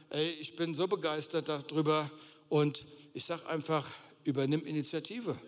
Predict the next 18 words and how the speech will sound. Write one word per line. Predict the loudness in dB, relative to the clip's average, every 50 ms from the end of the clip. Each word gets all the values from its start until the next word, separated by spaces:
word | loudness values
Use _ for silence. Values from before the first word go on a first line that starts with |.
| -20 -20 -20 -20 -20 -20 -20 -20 -20 -20 -20 -16 0
Hey, | 4 4 4 4 2 -2 -6 -10 -14 -16 -18 -20 -18 -16 -16 -16 -16 -16 -20 -20 _ _ _ -20 -20 -20 -20 _ _ _ _ _ _ _ _
spreng | -18 -18 -14 -2 -2 -2 -2 0
keine | 0 0 0 0 0
Brücken, | -2 2 0 0 2 2 -2 2
bau | 4 4 2 2
Brücken | 2 2 0 2 2 0 -2
zu | -2 0 2
den | 2
Leuten. | 4 4 2 0 -4 -8 -10 -12 -12 -14 -16 -18 -20 -20 _ _ _ _ _ -20 -20 -20 -20 -20 -20 -20 -20 _ _ _ 2
Sag | 2 2 2 2
nicht, | -4 -6 -6 -8
ich | -8 -4 0
warte, | 2 2 2 0 -2 0
dass | 0 0 2 2
jemand | 0 2 2 0 0
auf | -2 -2 0 2
mich | 2 2 0
zukommt. | 0 -2 -4 0 0 -2 -2 -2